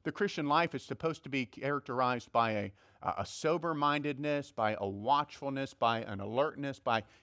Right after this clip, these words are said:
clear thinking. That's what our lives are supposed to look like. Now, why? Why, why should it look that way? Well, Peter tells us. He goes on, he says, "Because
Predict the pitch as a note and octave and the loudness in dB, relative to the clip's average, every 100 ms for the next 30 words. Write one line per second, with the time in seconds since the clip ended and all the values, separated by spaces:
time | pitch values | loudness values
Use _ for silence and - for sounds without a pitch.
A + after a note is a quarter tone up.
0 | _ - D#3+ D#3+ D#3+ - D#3 D3 - F2+ | _ -2 0 2 0 -2 -4 -2 -2 -2
1 | G2+ C#3+ D#3+ C#3+ C3 C#3 C3+ C3 C3+ C#3 | -2 -2 0 0 2 2 2 -4 -4 -4
2 | C3+ - B2+ F3 - G2 G2 - - - | -4 -4 -4 -4 -2 -2 -4 -10 -20 -20
3 | _ A#2+ A#2+ C#3+ A3+ C#3 - - _ _ | _ -2 0 0 -2 -4 -10 -20 _ _
4 | _ _ _ _ - D#3+ - F#3+ F#3 F#3+ | _ _ _ _ 2 2 6 4 4 -2
5 | E3+ F#3+ - C#3 - - G3+ G#2 E2 G2+ | -2 -2 2 0 0 -12 -10 -4 -4 0
6 | C3 C#3 - C3 C3 F#3 F3+ A#2 - A#2+ | 0 0 -4 -6 -2 0 0 -2 -6 -2
7 | B2+ B2+ D3+ D3+ G#2+ B2+ A#2 - C3 D3 | 0 0 0 0 -2 0 -2 -2 -8 -2
8 | C3+ B2+ - | -2 -2 -6